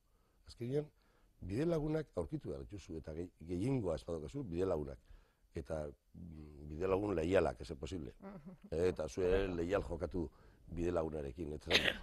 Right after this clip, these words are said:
Speaker 1: hori nahi genuen, hori lortu dugu, eta ez da bakarrik nire meritua izango. Partekatu egin behar da meritua ere. Eta guk horretan, ba, oso eklektikoa gara. Malgutasun handia daukagu. Ze niretzako,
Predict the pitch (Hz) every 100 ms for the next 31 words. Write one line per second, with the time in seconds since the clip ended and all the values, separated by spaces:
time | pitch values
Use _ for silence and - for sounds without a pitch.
0 | - 131 139 110 92 92 95 139 151 -
1 | - _ - 95 82 76 90 82 87 139
2 | 165 - 76 71 71 90 101 78 65 76
3 | 82 73 71 71 76 73 71 67 - 67
4 | 71 - 123 85 - _ _ _ - 76
5 | - 120 90 78 73 69 76 76 71 -
6 | 69 67 65 _ _ _ _ - _ -
7 | 73 73 71 87 127 160 147 147 135 92
8 | - - - _ - - 69 60 55 60
9 | 60 58 - _ _ _ 85 107 101 76
10 | - 101 - 76 73 67 69 71 - _
11 | - 50 73 73 78 107 101 120 110 78
12 | 80 76 67 76 65 - 80 78 76 71
13 | - _ - 85 101 135 110 90